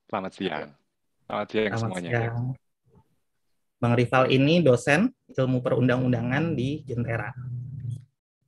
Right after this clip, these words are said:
Speaker 2: Terima kasih kepada para narasumber yang sudah menyempatkan hadir dan akan berbagi pengetahuan dengan kita nanti. Kami juga menghadirkan juru bahasa isyarat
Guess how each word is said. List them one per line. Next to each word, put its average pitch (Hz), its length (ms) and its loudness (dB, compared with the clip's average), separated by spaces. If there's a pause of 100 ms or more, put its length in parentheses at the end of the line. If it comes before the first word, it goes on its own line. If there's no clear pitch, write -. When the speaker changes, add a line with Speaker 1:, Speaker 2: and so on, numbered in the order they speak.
(200)
Speaker 2:
Terima 139 160 4
kasih 143 400 4
kepada 135 240 6
para 131 240 2
narasumber 131 640 0
yang 123 240 -4
sudah 117 400 -4 (320)
menyempatkan 120 640 0
hadir 123 400 2
dan 117 240 0
akan 117 240 0
berbagi 113 800 -2
pengetahuan 120 560 2
dengan 117 240 2
kita 117 240 -4
nanti. 117 480 -2 (800)
Kami 160 240 6
juga 156 240 6
menghadirkan 156 800 2
juru 139 240 2
bahasa 127 320 2
isyarat 139 400 -2